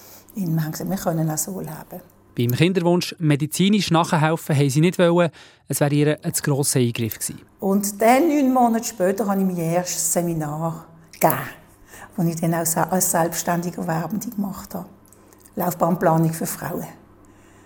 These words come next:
Speaker 1: So, das ist dann so mein Kind gewesen eigentlich.
Speaker 2: Mit einundsiebzig ist sie,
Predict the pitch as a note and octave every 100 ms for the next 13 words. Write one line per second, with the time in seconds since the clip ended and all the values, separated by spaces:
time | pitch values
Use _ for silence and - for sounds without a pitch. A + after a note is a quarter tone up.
0 | - - E3 - F3+ G3 G#3 - C4 B3
1 | G3+ G3 G3 F#3 A#3+ - B3 B3 F#3 -
2 | G#3 G#3 G3 - - - _ C3+ A#2+ -
3 | D#3 E3 - F3 - F3+ D#3 E3 E3+